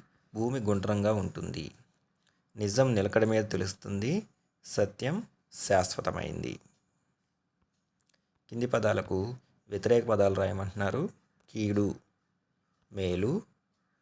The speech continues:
శత్రువు, మిత్రుడు, అబద్ధం, నిజం, అగౌరవం, గౌరవం, అసత్యం, సత్యం, కష్టం, సుఖం. ఇచ్చిన పదాలతో కింది వాక్యాలను పూరించండి.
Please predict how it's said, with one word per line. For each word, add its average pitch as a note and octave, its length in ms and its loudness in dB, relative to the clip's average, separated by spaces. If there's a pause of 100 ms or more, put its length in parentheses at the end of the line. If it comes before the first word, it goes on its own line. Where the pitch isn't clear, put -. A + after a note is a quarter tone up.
(200)
శత్రువు, G2 640 -2 (460)
మిత్రుడు, F#2+ 580 -4 (800)
అబద్ధం, F#2+ 520 0 (400)
నిజం, G2+ 420 -2 (640)
అగౌరవం, G2 680 2 (420)
గౌరవం, G2 540 2 (680)
అసత్యం, G2+ 640 0 (240)
సత్యం, A2 640 -4 (640)
కష్టం, G#2 520 -2 (400)
సుఖం. - 460 -6 (2750)
ఇచ్చిన C#3 260 -2
పదాలతో G#2+ 580 6
కింది A2+ 260 0
వాక్యాలను G#2+ 400 2
పూరించండి. G2 800 -2